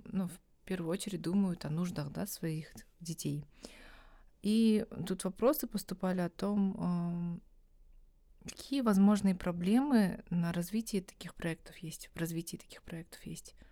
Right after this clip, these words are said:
То есть, эм, ваша история кажется, ну, классной такой, мотивирующей, да, вы открыли центр развития, у вас филиал,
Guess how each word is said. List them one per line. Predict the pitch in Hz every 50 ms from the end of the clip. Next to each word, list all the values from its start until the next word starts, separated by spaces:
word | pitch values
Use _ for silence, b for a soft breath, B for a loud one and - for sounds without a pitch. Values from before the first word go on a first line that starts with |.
| b b b b b b -
То | - 180
есть, | 170 165 165 170 - - - - - -
эм, | 170 165 160 160 160 160 156 156 156 151 165 - b b b b b b b b b b b b _ - -
ваша | 175 180 214 - - 202
история | 185 - - 165 165 175 180 202 190
кажется, | - - 170 175 175 - - - - 160 156 156 160 - - 190 -
ну, | 185 175 160 185 - 175 - - - -
классной | - - 185 214 254 - - 233 214
такой, | 208 - 185 - - 180
мотивирующей, | 170 165 - - 165 165 180 214 233 226 220 208 202 - - - 202 185
да, | 175 165 175 196 185
вы | 175 160 151
открыли | 151 147 - - - 165 165 165
центр | - - - 151 156 160 -
развития, | 151 156 160 156 180 202 214 - - 190 180 175
у | 165
вас | 165 147 147 143 -
филиал, | - - 156 156 156 156 165 175 180 185